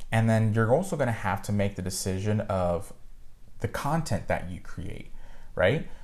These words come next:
So what are you gonna be producing? If it's something simple, like, for example, I like to do world building stuff, or rather, I'm gonna, I'm starting to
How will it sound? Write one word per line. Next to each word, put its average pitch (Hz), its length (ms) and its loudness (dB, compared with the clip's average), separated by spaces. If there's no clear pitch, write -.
So 101 460 4
what 101 280 4
are 120 40 4
you 139 160 0
gonna 143 140 -2
be 143 120 -2
producing? 135 680 -4
If 139 160 2
it's 226 140 4
something 175 360 4
simple, 131 580 2
like, 104 220 2
for 98 140 2
example, 98 500 0
I 117 160 8
like 123 260 4
to - 60 -2
do 110 160 4
world 101 360 4
building 85 320 0
stuff, - 320 -4
or 98 80 4
rather, 98 360 6
I'm 107 140 2
gonna, 107 240 4
I'm 107 140 2
starting 113 640 2
to 98 200 -2